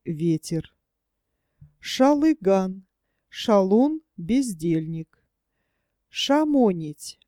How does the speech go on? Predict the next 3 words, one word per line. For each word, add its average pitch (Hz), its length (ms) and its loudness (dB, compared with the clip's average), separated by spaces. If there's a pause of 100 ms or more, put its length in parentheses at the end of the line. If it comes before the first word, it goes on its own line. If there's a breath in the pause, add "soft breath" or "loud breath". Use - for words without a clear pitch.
лезть, 214 720 0 (120)
заглядывать, 202 1120 0
шуметь, 196 760 -2